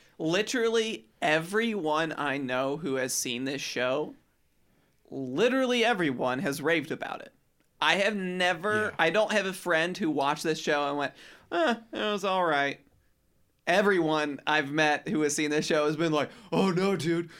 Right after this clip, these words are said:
Speaker 1: you love chess. I know you love chess. Like, you're gonna love this show. It's so great." And, like, uh, most people, when they first watched it, thought it was a, a nonfiction story,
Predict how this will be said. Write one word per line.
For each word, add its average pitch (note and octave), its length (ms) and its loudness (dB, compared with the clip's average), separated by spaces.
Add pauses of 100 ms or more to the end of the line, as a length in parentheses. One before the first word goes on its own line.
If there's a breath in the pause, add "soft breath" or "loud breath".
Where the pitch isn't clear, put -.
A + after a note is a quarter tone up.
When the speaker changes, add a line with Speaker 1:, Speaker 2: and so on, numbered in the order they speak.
(100)
Speaker 1:
you G#3 160 2
love G3+ 240 0
chess. G3+ 360 0 (160 soft breath)
I G3 100 -2
know B3 120 0
you A#3 120 0
love G3 180 0
chess. E3+ 360 0
Like, D3 360 0
you're A3 160 -4
gonna G3+ 160 -2
love G3+ 260 -2
this G3+ 180 0
show. F#3 260 2
It's D#3 120 -2
so G#3 160 -2
great." G3 440 -4 (140)
And, D3 280 -4
like, C#3 300 0
uh, C3 440 0
most C#3 300 -4
people, C3+ 480 -4 (180)
when C3+ 160 -4
they C3 100 -2
first C3 260 -6
watched B2 260 -4
it, - 160 -6
thought A#2 220 -2
it B2 80 -6
was A#2+ 220 -8
a, A#2+ 340 -6
a - 1300 -12
nonfiction C#3 840 -2
story, A#2 600 -8